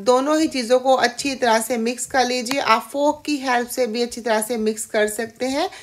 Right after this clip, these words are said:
यहाँ पे मैं हैंड ब्लेंडर का यूज़ कर रही हूँ। इसके बाद दोस्तों इसमें आपको ऐड करना है वन टेबलस्पून दही का। दही में होता है लैक्टिक एसिड जो कि आपके चेहरे के दाग धब्बों को ख़त्म करता है।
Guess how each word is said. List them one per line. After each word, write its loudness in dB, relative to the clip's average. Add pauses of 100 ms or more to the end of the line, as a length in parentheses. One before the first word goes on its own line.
(320)
यहाँ 4
पे 0
मैं 0
हैंड 2
ब्लेंडर 2
का 0
यूज़ 0
कर 2
रही 2
हूँ। -2 (360)
इसके 2
बाद 6
दोस्तों 0
इसमें -2
आपको 2
ऐड 2
करना 0
है 2
वन 2 (100)
टेबलस्पून -2
दही 0
का। 2
दही 0
में 2
होता 0
है 0
लैक्टिक 0
एसिड 0 (440)
जो 4
कि 0
आपके 2
चेहरे 0
के -4
दाग 4
धब्बों 0
को 0
ख़त्म -4
करता -2
है। -4